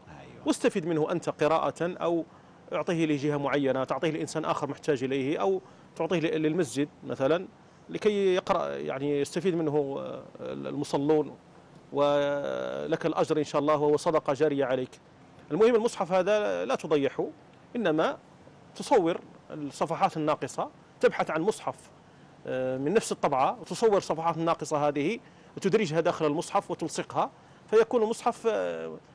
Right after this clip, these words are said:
Speaker 2: متكامل بإذن الله عز وجل.
Speaker 1: إن شاء الله يا رب. الله يبارك فيكم هناك إن شاء الله شيخنا.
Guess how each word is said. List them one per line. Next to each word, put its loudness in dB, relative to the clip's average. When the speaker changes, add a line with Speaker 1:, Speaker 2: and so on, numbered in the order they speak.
Speaker 2:
متكامل 2
بإذن 0
الله 2
عز -6
وجل. -12
Speaker 1:
إن -20
شاء -2
الله -6
يا -14
رب. -18
الله -10
يبارك -6
فيكم -10
هناك -8
إن -10
شاء -4
الله -10
شيخنا. -6